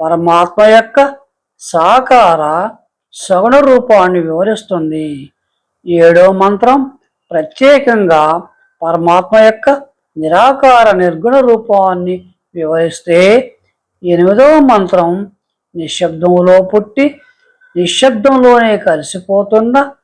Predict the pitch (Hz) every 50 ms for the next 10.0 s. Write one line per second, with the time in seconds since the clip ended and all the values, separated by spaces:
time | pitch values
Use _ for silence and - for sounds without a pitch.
0 | _ _ _ _ - 156 156 - 190 185 175 170 160 160 160 160 156 160 160 -
1 | - 170 160 156 160 165 160 156 156 156 151 - 170 165 160 160 156 - - 151
2 | 147 147 143 180 190 190 190 - 220 240 247 247 - 202 180 175 180 - 175 170
3 | 170 165 165 - 170 160 170 180 208 - _ _ _ _ _ _ _ _ 151 151
4 | 175 196 220 214 220 - 269 262 240 226 202 190 175 165 160 156 156 330 349 208
5 | - _ _ _ _ _ _ _ 185 180 185 185 180 170 165 170 170 - _ _
6 | _ _ _ - - - - 180 180 202 233 247 226 175 151 156 156 - - 269
7 | 254 262 254 254 247 240 - - - 175 165 170 170 170 175 175 180 196 220 247
8 | 277 277 285 269 247 220 - - 208 214 208 196 190 185 175 175 180 180 180 -
9 | 160 156 - _ _ - 220 202 185 170 160 160 160 160 156 151 143 135 143